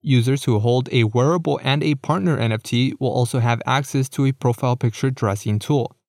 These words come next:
The sixteen-piece Genesis collection includes eight profiles, including three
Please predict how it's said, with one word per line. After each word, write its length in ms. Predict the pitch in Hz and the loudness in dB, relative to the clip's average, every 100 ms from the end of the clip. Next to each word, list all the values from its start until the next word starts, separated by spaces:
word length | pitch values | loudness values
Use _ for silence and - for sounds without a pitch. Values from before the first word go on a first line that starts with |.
| _ | _
The 180 | 120 113 | -2 0
sixteen-piece 800 | - 123 - 127 113 131 127 - | 2 -2 0 0 2 2 0 -2
Genesis 500 | - 127 127 - 117 | -2 0 0 -2 -2
collection 540 | 117 113 143 - 127 | 0 2 2 0 -2
includes 520 | 135 131 - 151 143 - | 2 0 2 0 0 -2
eight 240 | 139 - | -2 -2
profiles, 600 | - 151 175 117 117 123 | -2 -2 0 0 2 0
including 520 | - 123 - 135 131 117 | -2 -2 2 2 2 2
three 260 | 131 143 | 2 2